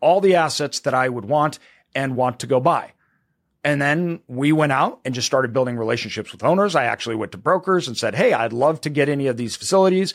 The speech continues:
and tried to see what we could get. That's it.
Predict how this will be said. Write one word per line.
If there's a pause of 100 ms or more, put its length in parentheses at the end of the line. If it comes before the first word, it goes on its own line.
(380)
and
tried
to
see
what
we
could
get. (560)
That's
it.